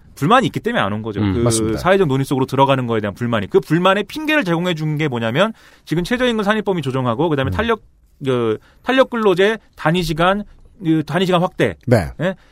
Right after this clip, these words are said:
Speaker 1: 그 조정들이 피-, 이런 그 민주노총 내에 있는 사회적 논의를 거부하는 어떤 흐름들의 핑계를 계속 제공해 준 거예요.
Speaker 3: 네.
Speaker 1: 결과적으로는 그렇게 된 겁니다. 뭐
Speaker 3: 음.
Speaker 1: 나름의 민주당, 민주당과 이제 그 정부의 사정이 있었겠지만
Speaker 3: 음.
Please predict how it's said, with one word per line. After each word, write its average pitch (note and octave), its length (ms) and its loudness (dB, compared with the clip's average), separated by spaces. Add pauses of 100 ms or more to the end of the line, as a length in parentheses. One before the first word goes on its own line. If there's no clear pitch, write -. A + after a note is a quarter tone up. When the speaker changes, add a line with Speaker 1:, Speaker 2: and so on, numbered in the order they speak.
(100)
Speaker 1:
그 G#3+ 360 6
조정들이 F#3 480 2
피-, F#3 560 -6
이런 E3+ 340 2
그 C#3 240 0
민주노총 F#3 520 -2
내에 E3+ 360 4
있는 D#3 240 -2
사회적 G3+ 400 0
논의를 C#3 260 -2
거부하는 D3 540 2
어떤 B2+ 260 -4
흐름들의 E3 400 -2
핑계를 A#3 340 -2
계속 E3 180 -4
제공해 D3 260 -2
준 A#2+ 220 -6
거예요. G2 320 -4 (140)
Speaker 3:
네. A2 180 0 (220)
Speaker 1:
결과적으로는 A3 520 2
그렇게 E3 220 -4
된 C#3+ 180 -2
겁니다. A#2+ 340 -4
뭐 B2 200 -2
Speaker 3:
음. F2 180 -2 (160)
Speaker 1:
나름의 G3 360 2
민주당, D#3+ 460 -2
민주당과 D3 680 -2
이제 B2 220 0
그 A#2 100 -2
정부의 A#2+ 240 0
사정이 D#3 300 2
있었겠지만 A2 680 -2
Speaker 3:
음. F2 240 2